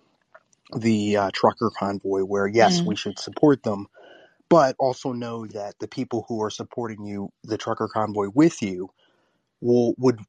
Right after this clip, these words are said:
Speaker 1: very gra-, gladly use the government to quash any protesters, as,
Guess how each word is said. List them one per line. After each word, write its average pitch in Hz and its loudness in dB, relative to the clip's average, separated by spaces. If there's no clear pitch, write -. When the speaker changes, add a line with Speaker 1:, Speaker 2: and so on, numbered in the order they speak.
Speaker 1:
very 123 2
gra-, 113 -2
gladly 113 -2
use 107 -12
the 107 -14
government 104 -8
to 113 -16
quash 107 0
any 107 -10
protesters, 98 -8
as, 98 -12